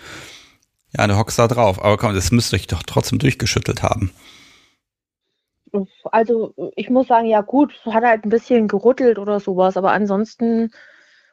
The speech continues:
Speaker 2: großartig anderweitig was gemerkt habe ich jetzt nicht. <laughs>
Speaker 1: Okay, also sollte
Speaker 2: Ähm.
Speaker 1: Flo ein Sybian zu Weihnachten verschenken wollen,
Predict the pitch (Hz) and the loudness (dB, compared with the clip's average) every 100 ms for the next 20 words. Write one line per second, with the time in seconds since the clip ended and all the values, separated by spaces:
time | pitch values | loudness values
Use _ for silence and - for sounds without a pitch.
0 | - 254 269 - 254 254 - 240 285 277 | -6 0 0 2 -2 -2 -2 0 0 2
1 | 262 269 - 254 254 269 247 240 254 - | 0 -2 -2 -2 -2 -2 0 0 -2 -6
2 | 269 240 - 233 - 196 185 _ - 254 | -6 -6 -6 -10 -4 -4 -4 _ -4 -4
3 | - - _ - 226 _ _ - - - | -4 -18 _ -4 -4 _ _ -20 -20 -20
4 | _ - 104 107 117 214 - 151 156 143 | _ -2 0 2 2 2 2 2 2 2
5 | 110 139 165 131 107 - 98 98 98 95 | 0 0 0 0 0 0 0 0 0 -2
6 | 101 92 - 107 92 90 | -2 0 0 -2 2 0